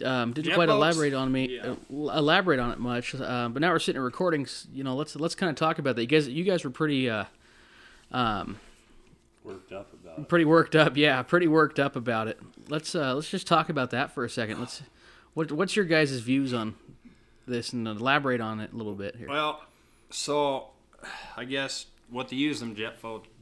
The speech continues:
Speaker 2: jet boats for is running up and down the rivers, making their way to islands, you know, 'cause you can hunt the high water marks, and it's just an easier way to get into birds and get further downriver where there's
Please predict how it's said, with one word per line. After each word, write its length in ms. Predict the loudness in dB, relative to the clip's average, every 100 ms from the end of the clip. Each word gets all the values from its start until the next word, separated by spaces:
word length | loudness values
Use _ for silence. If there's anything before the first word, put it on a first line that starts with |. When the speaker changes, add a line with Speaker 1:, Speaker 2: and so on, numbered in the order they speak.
| _ _
Speaker 2:
jet 180 | -10 -10
boats 220 | -10 -14 -14
for 300 | -10 -10 -10
is 180 | -12 -10
running 300 | -8 -8 -10
up 160 | -12
and 80 | -12
down 340 | -8 -8 -10
the 120 | -12 -10
rivers, 440 | -6 -6 -8 -12 -18 -20 -20 -20 -20 -20 -18 -6
making 260 | -4 -4
their 100 | -4
way 160 | -2 0
to 160 | -2 0
islands, 480 | 0 0 -2 -2
you 80 | -2
know, 200 | -2 -2
'cause 140 | -4 -8
you 80 | -10
can 100 | -8
hunt 160 | -10
the 120 | -8
high 160 | -6 -6
water 300 | -4 -6 -6
marks, 440 | -6 -6 -8 -8
and 180 | -12 -14 -18 _ _ -20 -20 -18
it's 180 | -10 -8
just 240 | -6 -8 -8
an 80 |
easier 380 | -8 -6 -6 -8
way 260 | -8 -8 -8
to 260 | -12 -16 -18 _ _ _ -6
get 160 | -4
into 160 | -4 -4
birds 420 | -2 -2 -2 -6
and 240 | -10 -12 -16 -14
get 140 | -14
further 300 | -10 -8 -6
downriver 640 | -6 -4 -4 -6 -8 -8 -8
where 220 | -8 -8
there's 260 | -10 -14